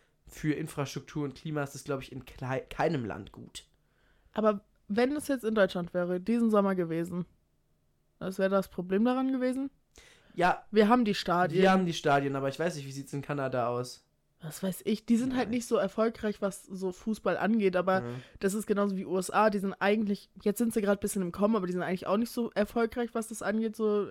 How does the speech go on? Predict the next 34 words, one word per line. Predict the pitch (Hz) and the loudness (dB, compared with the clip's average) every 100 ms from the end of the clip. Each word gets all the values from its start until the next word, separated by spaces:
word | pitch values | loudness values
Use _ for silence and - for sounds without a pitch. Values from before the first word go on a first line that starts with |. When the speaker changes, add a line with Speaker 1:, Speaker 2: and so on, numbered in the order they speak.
| - | -6
Speaker 2:
internationaler | 202 202 214 196 208 202 214 214 | -6 -2 -2 -2 -2 0 2 4
Ebene, | 214 220 226 - - - - | 2 0 0 -4 -18 -12 0
aber | 196 | 2
die | 185 185 | 4 2
haben | 202 208 | 4 4
die | |
Stadien | 185 202 202 202 185 | 2 2 4 2 2
halt | 180 | 0
trotzdem | - 214 - - 180 170 | 2 0 0 -2 -2 0
und | 165 | -4
ich | 175 | -4
denke, | - 190 196 | -2 0 0
in | 185 - | -4 -6
Kanada, | - 185 220 220 208 202 | -6 0 2 6 4 4
das | 170 - | 0 -10
ist | 208 | 0
ja | 202 190 | 0 2
schon | 202 196 | 2 2
ein | 185 | 2
Land | 190 208 | 2 2
mit | 185 180 - - _ _ _ _ _ _ _ _ _ _ _ | -2 -4 -6 -18 _ _ _ _ _ _ _ _ _ _ _
sehr | 202 190 | 2 4
guter | 226 233 196 180 | 2 4 4 4
Infrastruktur | 180 - 180 - 190 - 202 214 | 0 0 -2 -2 -4 2 4 4
Speaker 1:
Ja. | 185 | 2
Speaker 2:
und | 196 196 - | 0 -2 -2
also | 185 170 - _ _ _ _ | -2 -2 -8 _ _ _ _
kann | - 196 | -2 0
ich | 180 | 2
mir | 175 | 0
schon | 180 | -2
vorstellen, | 190 180 185 | -2 0 0
dass | 170 - | 0 -2
die, | 180 175 | -4 -4